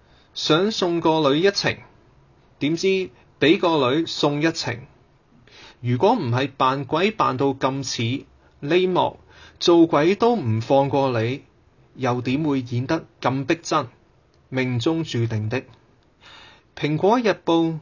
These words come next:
沒有報道女兒上車後說了什麼，我回帶聽咗好多次，先聽到女兒同個鬼佬 bouncer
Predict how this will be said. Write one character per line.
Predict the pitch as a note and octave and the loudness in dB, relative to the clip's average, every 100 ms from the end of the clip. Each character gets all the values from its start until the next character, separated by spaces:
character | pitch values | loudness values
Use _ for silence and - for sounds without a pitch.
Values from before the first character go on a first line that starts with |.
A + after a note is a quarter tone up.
| - | -6
沒 | C3+ | -4
有 | C3 C3 | -2 -2
報 | C3+ D3 | 0 0
道 | C#3+ B2 | 0 0
女 | B2 C3 | 0 0
兒 | B2 A2 | -2 -4
上 | G#2+ - B2 D3+ | -4 -2 -2 -2
車 | E3 F3 | -4 -2
後 | D3+ A#2 A2+ | 0 0 -2
說 | - C3 | -4 -4
了 | A#2 | -2
什 | A#2+ A2 | -4 -4
麼， | G#2+ B2+ C3+ - _ _ _ - - - | -4 -4 -6 -10 _ _ _ -20 -20 -14
我 | - C3+ D3 | -2 0 2
回 | A2+ G#2+ | 0 -2
帶 | G#2+ A#2+ E3 | -2 -4 -6
聽 | - F#3 F3+ | -4 -4 -2
咗 | D3 | -4
好 | C#3 A2+ B2 | -2 -2 -2
多 | D3+ D3+ | -2 -2
次， | D3+ - A#2 A2+ A#2 - - | -4 -8 -8 -8 -10 -18 -18
先 | - A3 G#3+ | -8 -4 -4
聽 | F3 D#3+ | -4 -2
到 | D#3 D3+ | 0 2
女 | C3+ B2+ D3+ | 2 2 0
兒 | A#2+ A2 | -2 -6
同 | A2 A2 G#2+ | -4 -4 -2
個 | C#3+ D3 | -2 -2
鬼 | - A#2+ C#3 | -2 -4 -2
佬 | F3 C#3 D3 | -2 0 -2
bouncer | D3+ F3 E3+ F3 - G#2+ | -2 -2 -2 -4 -4 -6